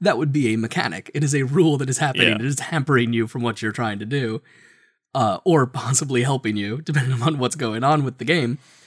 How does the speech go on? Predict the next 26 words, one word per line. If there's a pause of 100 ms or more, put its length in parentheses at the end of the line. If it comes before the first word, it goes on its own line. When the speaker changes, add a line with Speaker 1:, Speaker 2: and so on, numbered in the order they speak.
(440)
Speaker 1:
But
I
think
that
that
doesn't,
you
don't
necessarily
need
it
to
be (460)
larpy, (840)
that
you're,
like,
doing
the
actions
that
are
happening
in
the
game